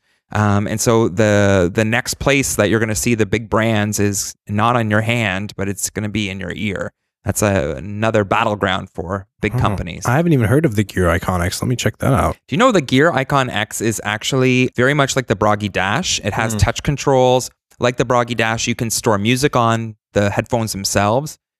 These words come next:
Speaker 1: They have ambient sound capabilities. Uh, they have an in-ear coach, and it tracks your activity, including your
Speaker 2: Hmm.
Speaker 1: heart rate. They're, they're actually, um, uh, some pretty stellar earbuds. The challenge is, is it works just really well with Samsung,
Speaker 2: Right.
Speaker 1: uh, which we could say the same with Apple, right? Of course.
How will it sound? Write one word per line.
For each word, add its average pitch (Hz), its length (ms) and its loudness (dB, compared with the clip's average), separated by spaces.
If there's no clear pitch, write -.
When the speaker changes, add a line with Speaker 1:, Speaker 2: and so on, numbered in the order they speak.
Speaker 1:
They 117 120 2
have 107 320 -4
ambient 113 500 0
sound 139 360 -2
capabilities. 120 920 0
Uh, 104 120 0
they 107 100 2
have 110 80 2
an 117 100 -2
in-ear 127 400 2
coach, 131 480 0
and 104 140 -2
it 98 100 -4
tracks - 380 -6
your 104 100 -2
activity, 127 500 0
including 113 440 0
your 92 100 0
Speaker 2:
Hmm. 92 60 0
Speaker 1:
heart 123 180 0
rate. 123 260 0
They're, 123 220 2
they're 110 160 2
actually, 127 520 2
um, 95 340 0
uh, 92 520 0
some - 200 -2
pretty 151 380 0
stellar 110 680 2
earbuds. 160 500 2
The 120 100 2
challenge 135 460 0
is, 110 160 4
is 113 180 0
it 104 120 2
works 107 280 -2
just 110 220 -4
really 117 260 4
well 104 240 4
with 90 80 -2
Samsung, 123 680 -2
Speaker 2:
Right. 90 220 0
Speaker 1:
uh, 98 180 2
which 123 260 -2
we 123 220 2
could - 180 -2
say 113 120 2
the 101 100 0
same 101 280 0
with 101 140 -4
Apple, 101 460 0
right? 104 280 -2
Of 90 140 -4
course. 101 320 0